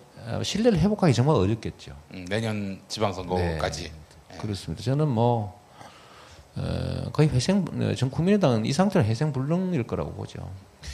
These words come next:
Speaker 2: 근데 문제는 뭐냐면, 뭐, 국민의당이 자력으로 뭘 어떻게 할 수는 없겠지만 민주당 표를 갉아먹는 것은 아닌지 하는
Speaker 1: 음, 이제
Speaker 2: 염려.
Speaker 1: 그 역할을 하는 거죠. 네거티브 역할을 할 수 있죠. 이제 아까 제가 말씀드렸던 것처럼,
Speaker 2: 음.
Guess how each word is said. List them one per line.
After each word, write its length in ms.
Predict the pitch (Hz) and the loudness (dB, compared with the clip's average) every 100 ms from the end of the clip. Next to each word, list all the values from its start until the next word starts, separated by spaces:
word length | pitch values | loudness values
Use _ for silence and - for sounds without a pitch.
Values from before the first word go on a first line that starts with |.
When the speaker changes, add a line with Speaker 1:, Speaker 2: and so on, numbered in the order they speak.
| - | -6
Speaker 2:
근데 140 | 175 165 | -2 0
문제는 320 | 151 185 180 | 2 2 2
뭐냐면, 400 | 131 123 135 151 | 0 -2 -4 -4
뭐, 140 | 123 110 | -6 -4
국민의당이 560 | 139 151 143 139 147 | -2 0 4 4 2
자력으로 500 | - 120 120 113 127 | -2 0 0 -2 -4
뭘 220 | 113 117 107 | -4 -2 -2
어떻게 240 | - - | -4 -6
할 80 | 113 | -6
수는 200 | - 110 | -6 -8
없겠지만 520 | - 92 - 113 95 - - - - - _ | -8 -10 -4 -2 -2 -8 -20 -20 -20 -20 _
민주당 420 | 131 156 180 214 | -6 -2 6 6
표를 240 | 208 214 202 | 6 -2 2
갉아먹는 560 | 151 135 117 113 147 | 2 2 0 -2 -4
것은 260 | 117 107 110 | -4 -6 -4
아닌지 480 | 95 87 82 85 82 | -2 -4 -6 -8 -6
하는 300 | 92 90 82 | -6 -6 -6
Speaker 1:
음, 260 | 180 139 135 | -4 -2 2
이제 100 | 139 | 6
Speaker 2:
염려. 80 | 95 | 10
Speaker 1:
그 140 | 226 | 10
역할을 280 | 233 214 175 | 10 8 6
하는 120 | 117 | 6
거죠. 100 | 98 | 6
네거티브 480 | 95 127 143 220 208 | 4 4 4 4 4
역할을 420 | 117 117 104 95 | 2 2 2 2
할 120 | 123 | 0
수 120 | 123 85 | -2 -10
있죠. 360 | - 82 80 | -8 -8 -6
이제 120 | 120 120 | 0 2
아까 200 | 107 117 | 2 0
제가 160 | 110 | 0
말씀드렸던 540 | 101 95 107 98 85 90 | 2 2 0 -4 -2 -2
것처럼, 460 | 80 101 127 123 82 | -2 0 0 0 -2
Speaker 2:
음. 180 | 92 | -8